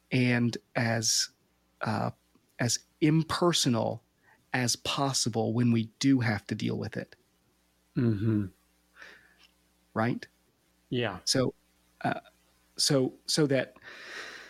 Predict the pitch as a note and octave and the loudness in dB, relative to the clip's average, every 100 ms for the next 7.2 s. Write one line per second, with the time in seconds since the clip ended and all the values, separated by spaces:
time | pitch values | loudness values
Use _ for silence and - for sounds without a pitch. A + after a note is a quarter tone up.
0 | - _ _ _ _ D3 A3 G3+ D3+ D3 | -20 _ _ _ _ -2 0 2 2 4
1 | B2+ A2 C#3+ E3+ - B2 A2 A2+ A2+ - | 2 2 0 0 0 0 0 0 0 -4
2 | - - - - D#3 D3+ D#3+ D#3 - _ | -4 -4 -2 2 4 6 6 4 0 _
3 | - - - - _ A3 G#3+ F#3+ D#3 D#3+ | -8 -6 -8 -10 _ 0 2 2 2 2
4 | F3 D#3+ C3 D3+ - F#3+ E3+ C#3+ D3 E3 | 2 2 2 0 2 0 0 0 0 0
5 | - E3+ E3 C#3 - D3 C3+ C3 C3 C#3 | -2 0 2 0 2 2 2 0 2 2
6 | - A#2+ B2 B2+ A2+ B2+ - - G#2+ - | 2 0 0 0 0 -2 -2 -2 -4 -4
7 | G#2+ A2+ | -8 -10